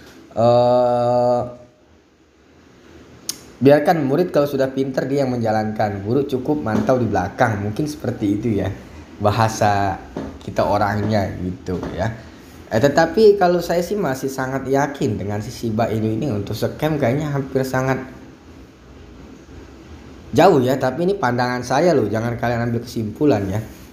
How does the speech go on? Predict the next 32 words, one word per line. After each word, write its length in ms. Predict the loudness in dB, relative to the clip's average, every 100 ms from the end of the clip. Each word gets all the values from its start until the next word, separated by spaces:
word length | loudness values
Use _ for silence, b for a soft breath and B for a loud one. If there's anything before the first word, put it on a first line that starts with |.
| B -4
Karena 240 | 0 2
apa? 180 | 4 4 2 -4
Ya 160 | -4 -4
kita 320 | -4 -2 -2
bisa 240 | -2 -2
melihat 440 | -2 -2 0 0 0
dari 280 | 2 2 0
semua 400 | -2 -2 -2 -2
segi-seginya. 880 | -4 -4 -4 -4 -2 0 0 0 -4 B B B -12 -4
Ya, 100 | -2
jadi 280 | 0 0 2
kalau 180 | 2 2
koin 240 | 0 0
scam 360 | -4 -4 -2 0
itu 140 | -2 0
kan 220 | 0 0
kita 180 | 0 0
bisa 240 | 0 -2
melihat 360 | -2 -2 -2 0
dari 200 | -2 -2
segi-seginya 680 | -6 -6 -6 -4 -2 -2 -2
juga, 520 | -2 2 4 4 0
dan 200 | -4 -4 -4
yang 240 | -4 -6
koin 440 | -2 -2 -2 -4 -8 -12 -4
ja-, 240 | -4 -4 -14 -20 -20 -20 -20 -18 -18 -18 -16 -2
perspeknya 520 | 0 2 4 4 2
bagus 400 | 2 2 0 -2
kita 240 | -2 -4 -4
juga 200 | -4 -4
bisa 280 | -4 -4 -4
melihat 320 | -4 -2